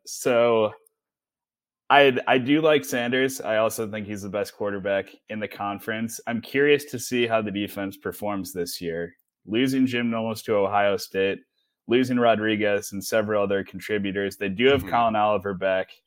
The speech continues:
Speaker 1: at eleven and a half sacks last year. Um, so they're not just gonna fall off a cliff, certainly. Um, but I think just compared to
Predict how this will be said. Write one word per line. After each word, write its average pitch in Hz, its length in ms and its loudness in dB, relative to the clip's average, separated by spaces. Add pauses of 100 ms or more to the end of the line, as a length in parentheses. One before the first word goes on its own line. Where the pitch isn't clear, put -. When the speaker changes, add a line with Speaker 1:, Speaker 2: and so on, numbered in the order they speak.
Speaker 1:
at 101 120 -2
eleven 104 280 0
and 101 100 -6
a 92 40 -6
half 101 220 -2
sacks 101 440 0
last 92 380 -4
year. 90 300 -4 (640)
Um, 90 280 0
so - 140 -4
they're 101 440 4
not 143 180 4
just 131 200 -4
gonna 120 140 -2
fall 110 240 4
off - 160 2
a - 60 -8
cliff, 107 340 -2
certainly. 95 600 -2 (220)
Um, 87 360 -4
but 98 240 0 (1000)
I 123 120 8
think 123 400 2 (1000)
just 151 340 4
compared 131 520 4
to 120 480 2